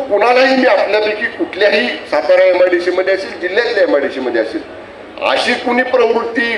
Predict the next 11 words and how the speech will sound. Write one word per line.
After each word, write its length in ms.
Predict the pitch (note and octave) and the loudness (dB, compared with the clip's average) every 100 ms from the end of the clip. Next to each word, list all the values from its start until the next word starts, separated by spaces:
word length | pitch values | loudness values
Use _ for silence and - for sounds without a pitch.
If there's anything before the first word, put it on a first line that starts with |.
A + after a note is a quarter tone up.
| - | 0
गुंड 220 | E3 F#3+ | 0 2
प्रवृत्ती, 760 | G#3+ G#3 G3 G3+ G3+ G#3+ G#3 G3+ | 2 2 2 0 -2 -4 -4 -2
नाहक 400 | E3+ C#3 E3+ F3+ - | 0 0 0 -2 2
त्रास 240 | F#3+ F#3+ | 4 4
देणारी 320 | G3+ G3 G3 G3 | 4 4 2 2
प्रवृत्ती 540 | F#3+ F#3+ F#3 F#3+ G3 F#3+ - - - - - - | 0 0 0 -4 -2 -2 -6 -14 -18 -18 -18 -4
तुमच्यापर्यंत 580 | D#3+ E3+ G#3 G#3 G#3 G#3 | -2 0 2 4 4 2
येत 220 | G3 G3+ | 2 2
असेल, 380 | G3 F3+ G3 G3+ | 2 2 0 0
तुम्हाला 280 | F#3+ F#3+ G3 | 2 4 4
काही 380 | G3 G3 G3 | 4 4 4